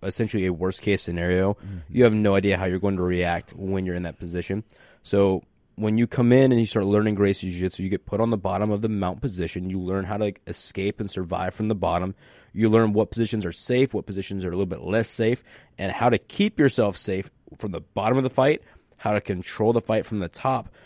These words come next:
Speaker 1: all while learning how to conserve energy, keep yourself safe, energy efficiency, punch protection, things along those lines.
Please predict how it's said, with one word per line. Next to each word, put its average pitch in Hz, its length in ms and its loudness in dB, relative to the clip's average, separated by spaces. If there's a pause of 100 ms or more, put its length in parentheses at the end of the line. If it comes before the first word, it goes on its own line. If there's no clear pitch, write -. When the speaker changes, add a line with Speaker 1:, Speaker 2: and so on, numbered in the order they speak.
(340)
Speaker 1:
all 131 200 8
while 131 200 8
learning 117 220 4
how 113 60 -2
to 98 60 -2
conserve 92 380 -4
energy, 123 340 2
keep - 160 -10
yourself - 280 -8
safe, 120 400 -2 (160)
energy 104 280 -4
efficiency, 117 440 -4
punch - 280 -8
protection, 101 460 -6
things 98 240 -6
along 90 180 -6
those 85 160 -8
lines. 87 300 -8